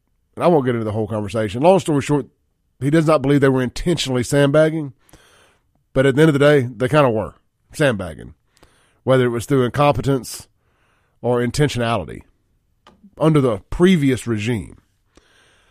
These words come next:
Uh, Chief Wade has done an excellent job of being transparent with the media, with the crime stats and numbers and access and information.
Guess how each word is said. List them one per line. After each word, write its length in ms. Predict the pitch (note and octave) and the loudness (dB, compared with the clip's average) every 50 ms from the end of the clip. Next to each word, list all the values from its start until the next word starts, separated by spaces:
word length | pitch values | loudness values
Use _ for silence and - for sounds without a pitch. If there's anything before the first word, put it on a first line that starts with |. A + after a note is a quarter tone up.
| _ _ _ _ _ _ _ _ _ _ - | _ _ _ _ _ _ _ _ _ _ -16
Uh, 240 | - D2 C2 B1 - - _ _ | -14 -12 -12 -14 -16 -18 _ _
Chief 340 | - - - G3 G3+ C3+ - | -6 0 4 4 4 4 4
Wade 460 | B2+ C#3 C#3+ D#3+ F3+ G3+ G3+ D#3+ C3+ _ _ _ _ _ _ _ _ | 4 4 6 6 4 2 -2 -6 -14 _ _ _ _ _ _ _ _
has 220 | - C#3 C3+ A2 | -6 -6 -4 -2
done 160 | G2+ C#3 B2 | 0 0 0
an 120 | A2+ G2+ - - - | -2 -4 -8 -6 -2
excellent 560 | D3 E3 F3+ D#3+ - - C#3 B2+ A2 F2 F#2+ | 0 0 0 -2 -4 -8 -8 -8 -8 -10 -10
job 420 | G#2 G#2 F2 D2+ - - - - - - _ _ _ _ _ _ _ _ _ _ _ _ _ _ _ _ | -10 -10 -10 -12 -14 -18 -20 -20 -20 -20 _ _ _ _ _ _ _ _ _ _ _ _ _ _ _ _
of 140 | B2+ C#3 C#3 | -2 0 2
being 180 | D3 D3 C#3+ | 2 2 2
transparent 720 | B2+ - D3 D3+ D3+ C#3+ - - - - D3+ D3 C#3+ B2 G2+ | 0 0 0 0 0 0 -2 -4 -4 -2 -2 -2 -2 -4 -6
with 120 | A#2 A2+ | -8 -10
the 60 | - G#2+ | -8 -8
media, 420 | A2+ A2+ B2 B2 C3+ C#3 B2 A#2+ - _ _ _ _ _ _ _ _ _ _ _ _ _ | -8 -6 -6 -6 -6 -6 -8 -10 -12 _ _ _ _ _ _ _ _ _ _ _ _ _
with 140 | - - A2 | -8 -8 -6
the 40 | - | -6
crime 300 | - - C3 B2+ C3 C3 | -4 -2 0 0 0 0
stats 600 | - - - D3 C#3+ C#3 C3 - - - - - - _ | -2 -2 0 0 0 0 -2 -6 -10 -16 -18 -18 -16 _
and 180 | - A2 A2+ A#2 | -6 -4 -2 0
numbers 640 | B2 C3 C3+ C3 C#3 C3+ B2+ A#2+ - - - _ _ _ | 0 0 0 0 0 -2 -2 -4 -10 -16 -20 _ _ _
and 140 | - G#2 G#2+ | -8 -6 -4
access 580 | A#2+ B2+ C3 B2 - - C#3 C3 B2+ B2 - - | -2 -4 -4 -6 -6 -4 -2 -2 -2 -2 -4 -4
and 80 | G#2+ | -4
information. 640 | B2 C3 - - B2+ B2 B2 C3 A#2+ - C3 B2+ A#2+ | -4 -4 -4 -4 -4 -2 -2 -4 -4 -6 -10 -12 -12